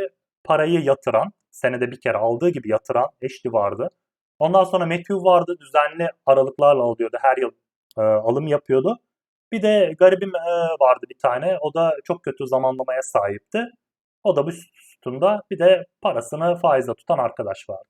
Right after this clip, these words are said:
Tamam. Şimdi bakalım perfect timing. Mükemmel zamanlama bize yirmi senenin sonunda yüz elli bin dolar para vermiş. Bakın ne kadar yatırmıştık biz toplamda? Kırk bin dolar yatırmıştık,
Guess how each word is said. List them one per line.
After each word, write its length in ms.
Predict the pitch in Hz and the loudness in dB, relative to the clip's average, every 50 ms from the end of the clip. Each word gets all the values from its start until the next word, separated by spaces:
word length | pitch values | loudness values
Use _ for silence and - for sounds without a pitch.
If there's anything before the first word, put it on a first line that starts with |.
| _ _ | _ _
Tamam. 320 | - 226 254 277 269 - _ _ _ _ _ _ _ _ _ _ _ _ | -4 -2 -2 -2 -4 -6 _ _ _ _ _ _ _ _ _ _ _ _
Şimdi 240 | - - 247 175 165 | -8 -6 -4 -2 0
bakalım 320 | 226 220 - 151 127 135 - - | 0 0 2 0 0 0 -2 -2
perfect 340 | 247 226 - 220 208 - | -4 -2 -2 -4 -4 -2
timing. 240 | _ 202 139 113 104 - | _ -2 0 0 -2 -2
Mükemmel 520 | 185 233 233 - 240 226 220 226 220 190 | -4 -4 -2 -2 -2 -2 0 0 0 -2
zamanlama 680 | 156 143 185 214 208 202 170 139 127 120 117 120 151 190 - _ _ _ | 0 0 0 0 2 0 -2 -2 -4 -4 -4 -4 -8 -8 -12 _ _ _
bize 480 | 151 180 233 190 - - 113 151 196 - 147 _ | _ -6 -6 -4 -2 -2 -2 -2 -2 -6 -8 _
yirmi 320 | 160 190 220 214 - 208 | -4 -4 -2 -4 -6 -8
senenin 420 | - - - 156 135 120 110 110 - | -6 -6 -6 -4 -4 -4 -6 -8 -12
sonunda 680 | - - - - 233 233 208 147 123 110 104 120 175 - - _ _ _ _ _ _ _ | -16 -20 -6 -2 -2 -2 -2 -2 -6 -2 -2 -2 -2 -2 -6 _ _ _ _ _ _ _
yüz 200 | 170 208 202 - - _ | -4 -4 -4 -6 -6 _
elli 340 | 175 185 190 196 214 208 165 | 0 0 0 0 -4 -4 -4
bin 180 | 180 180 175 - | -6 -8 -4 -4
dolar 280 | 151 147 170 175 175 - _ | -4 0 0 -2 -2 -2 _
para 160 | 135 120 110 - 95 | -2 -2 -2 -4 -4
vermiş. 400 | 92 87 - _ - - - _ _ _ _ - | -10 -12 -14 _ -20 -20 -20 _ _ _ _ -4
Bakın 260 | 165 - - 107 120 | -4 -2 -2 -4 -6
ne 80 | 175 180 | -4 -2
kadar 260 | 202 185 160 143 131 | 0 0 2 2 2
yatırmıştık 460 | 127 131 - - 127 127 - - _ | 2 0 -2 -6 -12 -12 -16 -18 _
biz 120 | 123 117 - | -20 -10 -6
toplamda? 400 | - 127 - 131 120 120 117 113 | -6 -4 -2 -2 -4 -4 -4 -8
Kırk 240 | - - 180 - - | -8 -10 -10 -8 -6
bin 160 | 185 175 175 | -8 -6 -4
dolar 240 | 175 170 170 175 170 | -2 -2 -2 -2 -2
yatırmıştık, 560 | 170 165 - - 160 170 170 - - - 226 | -4 -6 -10 -12 -16 -18 -18 -16 -12 -12 -12